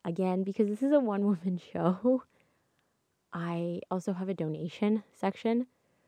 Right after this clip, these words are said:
So I would really appreciate it if you could just leave even a couple of bucks to support me, because again, this is all coming out of my pocket, and while I love doing it, it, again,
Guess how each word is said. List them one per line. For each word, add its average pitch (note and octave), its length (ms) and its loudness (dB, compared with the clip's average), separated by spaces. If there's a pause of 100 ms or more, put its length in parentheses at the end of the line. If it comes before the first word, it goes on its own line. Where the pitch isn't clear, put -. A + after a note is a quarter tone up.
So - 120 -2
I G#3+ 40 4
would A3 80 0
really C#4+ 220 4
appreciate F#3+ 400 -2
it F3 40 0
if E3+ 120 -6
you E3+ 60 -4
could D3 160 -18
just - 220 -12
leave D#3 200 -2
even C#3+ 400 -8
a E3 60 -10
couple - 400 -8
of F#3 80 -6
bucks - 440 -14 (520)
to A3 120 6
support G3+ 420 2
me, E3+ 420 -4 (120)
because E3 200 -8
again, E3 380 -4 (140)
this E3+ 240 -6
is E3+ 80 -6
all F3 120 0
coming F#3+ 300 0
out E3+ 80 2
of E3+ 60 0
my E3 100 -4
pocket, E3 380 -8
and E3 160 -6
while E3 260 -6 (140)
I E3 120 -4
love E3+ 220 -2
doing F#3 300 -2
it, B3+ 200 2 (1120)
it, E3 360 -2 (680)
again, D3+ 480 -4